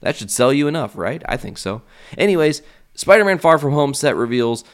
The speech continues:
Samuel L. Jackson and Colby, Cobie Smulders as Maria Hill and Nick Fury, respectively, on the set of Far From Home. They're all blinked out of existence, including Spider-Man.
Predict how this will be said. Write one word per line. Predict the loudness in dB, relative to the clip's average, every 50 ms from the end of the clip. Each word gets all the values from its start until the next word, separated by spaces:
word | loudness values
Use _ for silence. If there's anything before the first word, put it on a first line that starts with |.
| _
Samuel | -14 -10 -6 -2 -2 0 0 2 0 0 2
L. | 2 0 0
Jackson | 0 0 0 0 0 0 -2 -4 -6 -6 -6 -6 -6 -8 -8
and | -6 -4 -2 -2 -4 -4 -6
Colby, | -4 -2 -2 -2 0 -2 -2 -2 -4 -4 -6 -8 _ _ _ _ _ _
Cobie | 0 2 2 2 2 0 -2
Smulders | -4 -6 -4 -2 0 0 0 0 0 0 0 0 -2 -4 -8 -14 _ _ _ _ _
as | -2 0 0 0
Maria | -2 -2 -2 0 0 0
Hill | 0 0 -2 -2
and | -2 -4
Nick | -6 -8 -8 -10
Fury, | -10 -6 -6 -4 -4
respectively, | -6 -6 -8 -6 -4 -2 -2 -2 -4 -8 -8 -6 -4 -4 -4
on | -4 -4 -6 -4 -4 -6
the | -6
set | -6 -6 -6 -6 -6 -6 -8 -10 -18 -20 _ _ _ _ _ _ _ _ _
of | -4 -2 -2 -2 -2 -4 -6 -12 -12
Far | -6 -4 -2 0 0 -2 -4
From | -6 -6 -6 -6 -6 -4
Home. | -4 -4 -2 -2 -2 -4 -4
They're | -4 -4 -4 -4 0
all | 0 2 2 2
blinked | 0 -2 -2 -2 -2 -4 -4 -6
out | -6 -6 -8
of | -8 -10
existence, | -12 -12 -10 -8 -6 -6 -6 -6 -8 -8 -8 -8 -8
including | -10 -8 -4 -4 -4 -4 -4 -6
Spider-Man. | -10 -10 -8 -6 -4 -4 -4 -4 -4 -4 -4 -4 -4 -4 -6 -8